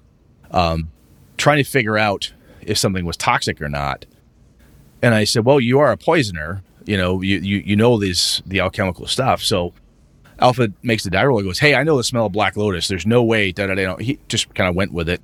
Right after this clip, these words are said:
ad hoc, but that kicked in my head. I'm like, "You know, that's another descriptor that I can use." You know, the, the, he knows these skills. He should be able to sense and detect things.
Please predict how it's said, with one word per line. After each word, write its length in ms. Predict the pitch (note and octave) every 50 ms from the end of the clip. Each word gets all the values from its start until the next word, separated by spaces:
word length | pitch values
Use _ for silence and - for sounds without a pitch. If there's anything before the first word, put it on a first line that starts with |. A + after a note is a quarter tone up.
| - - - - -
ad 160 | G2+ G#2 F#2
hoc, 320 | E2 - G#2+ A2 F#2+ - - -
but 140 | - F2+ -
that 180 | G#2 F#2+ F2 - - -
kicked 220 | - - C3+ - -
in 80 | G2+ F2
my 100 | E2 D#2+
head. 280 | E2+ C#3 C#3+ C3+ G#2+
I'm 100 | G2 F#2+
like, 160 | F2+ F2 F2
"You 80 | - G#2
know, 200 | G#2+ A2 A2+ G#2 - - - - - - - -
that's 180 | A#2 A#2+ -
another 240 | C#3 B2 B2 A#2 G#2+
descriptor 640 | E2+ - - - - E3 - - - D2 C2+ F#2+ - - - - - - - - - - - - - - - - - - - - - - - - - - -
that 100 | - G#2
I 40 | F#2+
can 180 | F#2 - F#2+ G#2+
use." 440 | B2 A#2+ F2 A1+ - - - - - -
You 100 | - F#2
know, 140 | E2+ E2+ E2+
the, 160 | E2+ F2 E2+
the, 240 | - - B1 - - - -
he 300 | - - C#3 B2 A2 G#2+
knows 400 | A2 G2+ G#2+ C3 C#3 C3 A2+ G#2
these 200 | G#2 G2 F#2 F2+
skills. 440 | - - - D#3 C#3 G#2+ F#2+ F#2 -
He 80 | - G#2
should 160 | - - A2+
be 60 | G#2
able 140 | G#2 G2 F#2
to 120 | - G2+ F2
sense 480 | - - - - A2+ G2+ G2 F2+ -
and 80 | F2 E2
detect 380 | C#2+ D2 - - - F2+ -
things. 460 | - - - G1+ G1+ - - - -